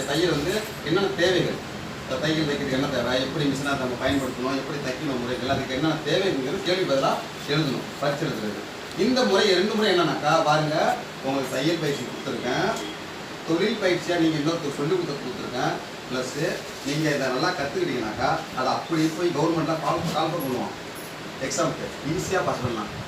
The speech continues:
தையல் கவர்மெண்ட்டுக்கு நான் ஹையர் கிரேட் பாஸ் பண்ணிருக்கேன், அதே உங்களுக்கு கொடுக்குறேன். நான் பெற்ற இன்பத்தையும் வையகம் பெற்று உங்களுக்கு அப்படியே கொடுக்குறேன். நீங்க அந்த எக்ஸாம் எழுதிட்டு வந்தீங்கன்னாக்கா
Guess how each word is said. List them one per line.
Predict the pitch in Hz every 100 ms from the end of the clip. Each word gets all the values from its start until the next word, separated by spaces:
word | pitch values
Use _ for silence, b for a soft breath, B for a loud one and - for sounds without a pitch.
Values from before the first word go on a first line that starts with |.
| -
தையல் | 123 139 143 123 110 104
கவர்மெண்ட்டுக்கு | 135 156 147 120 113
நான் | 139 -
ஹையர் | 131 147 151
கிரேட் | 131 110
பாஸ் | 113 -
பண்ணிருக்கேன், | - 101 - - - - -
அதே | 131 165
உங்களுக்கு | 170 143 143
கொடுக்குறேன். | 110 - 196 - - - -
நான் | - 131 127
பெற்ற | 131 170
இன்பத்தையும் | 139 147 165 143
வையகம் | 139 156 147
பெற்று | 131 127
உங்களுக்கு | 123 123
அப்படியே | 127 120
கொடுக்குறேன். | - 104 - - -
நீங்க | 165
அந்த | 156 131
எக்ஸாம் | - 196 165
எழுதிட்டு | 143 139
வந்தீங்கன்னாக்கா | 123 117 123 147